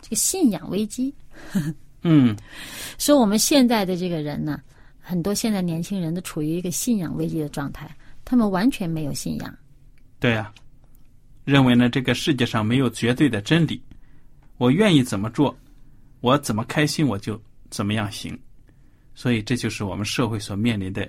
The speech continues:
Speaker 2: 一个大问题。
Speaker 1: 他们也是这个心灵没有一个归处啊，他们就好像这个羊群没有牧人一样，没有带领的，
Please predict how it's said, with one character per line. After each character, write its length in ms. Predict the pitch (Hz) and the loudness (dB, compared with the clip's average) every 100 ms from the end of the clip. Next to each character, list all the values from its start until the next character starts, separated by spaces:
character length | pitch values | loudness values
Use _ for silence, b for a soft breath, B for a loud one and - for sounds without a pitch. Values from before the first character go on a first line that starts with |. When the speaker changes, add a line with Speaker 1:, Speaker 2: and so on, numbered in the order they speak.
| - | -10
Speaker 2:
一 140 | - 107 | -12 -8
个 120 | 98 | -8
大 260 | - 151 107 | -6 -6 -6
问 200 | 92 76 | -10 -12
题。 220 | - - - | -14 -16 -16
Speaker 1:
他 180 | - 285 | 0 4
们 140 | 294 277 | 6 6
也 160 | 180 | 4
是 200 | - 226 | 0 -2
这 100 | 208 | -2
个 100 | 180 | -4
心 420 | - - 294 302 | -2 4 8 10
灵 180 | 226 175 | 8 2
没 140 | 190 214 | 0 0
有 100 | 185 | -2
一 80 | |
个 120 | 202 202 | -2 -2
归 280 | 226 233 | 0 0
处 260 | 240 - 165 | 0 4 4
啊， 140 | 170 - - - - - - - | 4 -10 -18 -20 -20 -20 -20 -8
他 160 | - | 2
们 160 | 294 311 | 4 4
就 140 | 320 | 2
好 220 | 277 208 | 0 -2
像 340 | 196 269 240 220 B B B B - | 0 2 2 2 B B B B -14
这 160 | - 254 | 2 2
个 440 | 214 190 185 170 - - | 4 2 2 0 -4 -4
羊 300 | 202 190 302 | 0 4 4
群 420 | - 185 180 226 - | 4 0 2 0 0
没 160 | 220 262 | 2 6
有 120 | 294 | 6
牧 240 | 226 339 294 | 6 6 4
人 220 | 165 156 | 2 -2
一 20 | |
样， 160 | 180 175 | -2 2
没 120 | 311 | 2
有 160 | 381 | 2
带 320 | 220 381 320 190 | 0 0 0 0
领 220 | 147 - | -2 -6
的， 160 | - | -10